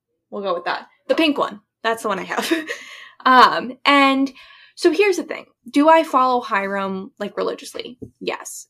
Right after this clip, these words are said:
Does he love this product? No. Not because it's, like, bad, but because he, he doesn't think it does anything. And I do kind of agree. However,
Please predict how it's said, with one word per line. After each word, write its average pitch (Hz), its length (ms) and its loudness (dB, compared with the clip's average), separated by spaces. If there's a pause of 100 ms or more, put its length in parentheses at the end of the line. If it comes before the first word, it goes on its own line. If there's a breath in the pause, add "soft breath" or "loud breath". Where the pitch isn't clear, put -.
Does 233 160 0
he 285 140 2
love 226 500 2
this 208 200 -2
product? - 600 -10 (300)
No. 196 440 -2
Not 320 220 6
because 403 220 4
it's, 381 120 -2
like, 247 220 -2 (220)
bad, 190 520 -2 (500)
but 233 100 -12
because 254 260 -6
he, - 160 -18
he 311 480 -2
doesn't 277 220 2
think 247 160 -2
it 185 80 -8
does 160 180 -6
anything. - 320 -18 (1400)
And 294 100 6
I 302 80 6
do 269 340 2
kind 285 240 0
of 233 80 -2
agree. 185 580 -6
However, - 680 0